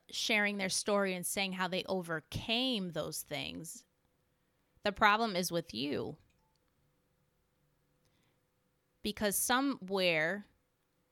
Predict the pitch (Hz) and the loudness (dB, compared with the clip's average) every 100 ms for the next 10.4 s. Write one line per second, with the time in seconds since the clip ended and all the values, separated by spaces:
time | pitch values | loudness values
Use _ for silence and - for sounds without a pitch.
0 | _ _ 180 208 - - - 190 220 - | _ _ -6 -6 -6 -16 -10 -6 -2 0
1 | 226 226 202 190 - 190 - 165 156 208 | 0 2 2 2 -2 -6 -4 -4 0 0
2 | 247 214 170 170 165 165 160 165 196 170 | 2 -2 -2 -4 -2 -4 -4 -6 -4 -4
3 | 180 190 202 196 180 185 185 180 185 180 | -2 -2 -2 -4 -4 -4 -2 -2 -2 -2
4 | 175 170 - - - _ _ _ _ _ | -2 -2 -4 -14 -14 _ _ _ _ _
5 | _ 160 180 208 214 80 80 - _ _ | _ -4 4 4 4 -2 -10 -18 _ _
6 | _ - 185 180 175 262 349 190 151 95 | _ -4 -2 -2 0 0 0 -2 -2 -2
7 | 55 - - - _ - 208 185 - 240 | -6 -10 -20 -20 _ -4 -2 -2 0 0
8 | 311 - 302 - 254 - 285 285 - 135 | 0 -4 -4 0 0 0 -6 -2 -2 -4
9 | 90 _ _ _ _ _ _ _ - 170 | -6 _ _ _ _ _ _ _ -10 -4
10 | 190 185 226 | 2 2 2